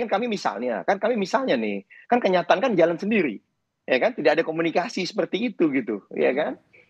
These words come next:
Speaker 1: Ya kan, kami kalau ada komunikasi-komunikasi, ada yang diganggu, teman satu koalisi, "Ayo kita sama-sama berjuang." Kan ayo. Tapi komunikasi pun tidak ada, lalu mencari jalan selamat sendiri. Inilah yang kami sangat sayangkan, politik yang tidak beretika. Ya, bagi kami makanya diksi pengkhianatan luar biasa. Kenapa?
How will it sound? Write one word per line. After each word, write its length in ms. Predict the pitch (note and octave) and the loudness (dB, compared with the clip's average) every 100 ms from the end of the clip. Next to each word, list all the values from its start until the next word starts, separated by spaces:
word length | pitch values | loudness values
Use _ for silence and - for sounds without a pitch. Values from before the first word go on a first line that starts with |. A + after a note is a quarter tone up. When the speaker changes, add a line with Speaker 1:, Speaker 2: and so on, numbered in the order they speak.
| _ - | _ -2
Speaker 1:
Ya 160 | C#3 | 2
kan, 80 | C#4 | 2
kami 240 | A3 A#3 | 2 0
kalau 160 | D#4+ - | 4 4
ada 160 | D#3 D3+ | 4 0
komunikasi-komunikasi, 880 | D3+ C3+ C3+ B2+ B2+ B2+ A#2+ - | 0 2 0 -2 -2 0 -2 2
ada 160 | A2 G#2+ | 2 2
yang 80 | G#2+ | 2
diganggu, 400 | G2+ C#3 G#3 - | 4 2 0 -2
teman 160 | E3 | -2
satu 160 | D#3 C#3+ D3 | -2 -2 0
koalisi, 160 | C#3+ | 2
"Ayo 160 | A2+ D3+ | 4 4
kita 160 | C#3+ C#3+ | 2 0
sama-sama 400 | C#3+ D3 D3+ C#3+ | 0 0 -2 -2
berjuang." 400 | C#3 C#3+ D#3 - | -4 2 2 2
Kan 80 | - G#4 | 4 6
ayo. 160 | - - _ _ _ | 4 0 _ _ _
Tapi 80 | - | 2
komunikasi 480 | A3 G#3 F#3 F3 | 4 4 4 2
pun 160 | A3 G#3+ | 2 2
tidak 320 | D#3+ A#2+ G#2 | 4 4 2
ada, 160 | G#2+ D3+ | 0 2
lalu 320 | C#3+ F#3+ F#3 | 2 2 0
mencari 320 | D#3+ D3+ D3+ | 2 2 2
jalan 240 | C3 C#3+ C#3 | 2 0 0
selamat 400 | D3 D3+ D3+ D#3 | -2 0 -2 0
sendiri. 400 | E3 E3 A#2 G2 _ _ _ _ | 2 2 0 -8 _ _ _ _
Inilah 240 | D3+ F#3+ F#3 C#3+ | 0 2 2 0
yang 320 | C3+ B2+ A#2+ | -2 -4 -4
kami 320 | C3 C#3 B2 | -2 -2 -6
sangat 320 | - B2 A2+ | -6 -6 -4
sayangkan, 480 | G2+ G#2 F#2 C3 D3 | -2 0 0 -2 0
politik 320 | B2 A#2+ - | -2 -2 -2
yang 80 | B2 | 0
tidak 320 | D#3+ C#3 B2+ | 2 2 4
beretika. 560 | A#2 - E3+ - C3+ - _ _ _ _ - | 2 2 -2 2 0 0 _ _ _ _ 0
Ya, 240 | C#3 - | 0 2
bagi 240 | - A2+ | 2 2
kami 160 | C3 F3+ | 2 2
makanya 480 | D3 D#3 D3+ F3+ D#3 | 0 0 0 2 2
diksi 320 | C3 - E3 | 2 2 -2
pengkhianatan 400 | C#3 C#3 B2+ F3 | 2 2 2 2
luar 240 | D3+ C3 | 2 2
biasa. 400 | B2 A2 - - | 4 2 2 -4
Kenapa? 400 | G#3+ E4 - B2+ | 0 0 0 -2